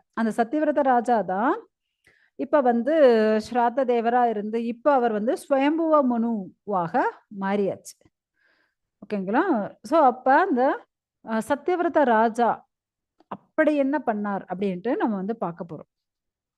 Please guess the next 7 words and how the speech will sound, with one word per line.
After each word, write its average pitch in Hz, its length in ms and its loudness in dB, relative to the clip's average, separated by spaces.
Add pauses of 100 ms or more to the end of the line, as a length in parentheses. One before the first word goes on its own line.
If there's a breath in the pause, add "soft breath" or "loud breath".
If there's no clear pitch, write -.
(420)
ஒரு 233 140 4
நாள் 277 300 4
சத்தியவிரத 311 540 -2
ராஜா 208 400 0
என்ன 254 340 -2
பண்றார்? 202 600 -4 (640)
கிருதமாலா 220 920 2